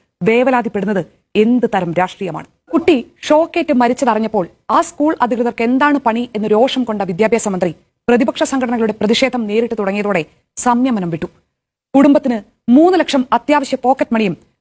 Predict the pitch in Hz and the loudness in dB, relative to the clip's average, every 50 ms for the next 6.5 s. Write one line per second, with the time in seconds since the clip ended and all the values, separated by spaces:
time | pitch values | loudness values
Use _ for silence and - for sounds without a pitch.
0 | _ _ 226 254 254 _ - 302 - - 233 233 277 285 285 269 269 254 226 240 | _ _ 0 0 0 _ -6 -4 -2 -2 0 0 2 2 2 0 -2 -2 -4 -6
1 | 226 - 240 226 190 - 220 - 220 208 - - 240 226 220 214 190 196 _ _ | -2 -2 -2 -2 -2 -6 -6 -6 -6 -4 0 -2 -2 0 -2 -4 -6 -8 _ _
2 | _ _ _ - 233 233 226 294 320 302 311 294 - 247 269 247 240 233 - 202 | _ _ _ 0 0 2 2 2 2 2 0 0 -2 0 0 0 0 0 -2 0
3 | 185 214 208 151 - _ _ _ _ _ _ _ - 226 226 247 262 285 285 294 | 0 0 -2 -2 -6 _ _ _ _ _ _ _ 0 0 2 2 0 0 0 0
4 | 277 269 254 240 240 233 214 226 220 202 208 202 233 220 214 190 180 180 170 165 | 0 0 0 -2 -2 -2 -2 -2 -2 0 0 0 0 0 0 -2 -2 0 -2 -2
5 | 160 160 - - _ _ _ _ _ _ _ _ _ _ - 240 254 262 262 226 | -2 -4 -6 -10 _ _ _ _ _ _ _ _ _ _ 2 2 4 4 4 4
6 | 233 254 269 - 233 240 220 - 226 | 4 2 2 2 -2 -4 -4 -4 -8